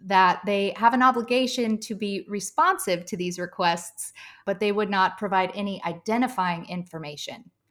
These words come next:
So they wanna know basically what students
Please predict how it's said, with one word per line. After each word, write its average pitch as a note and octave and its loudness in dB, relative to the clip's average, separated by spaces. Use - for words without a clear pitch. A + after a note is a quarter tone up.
So E3 -4
they G#3+ 0
wanna G#3+ 0
know F#3+ 0
basically G3 -2
what G#3 -2
students - -2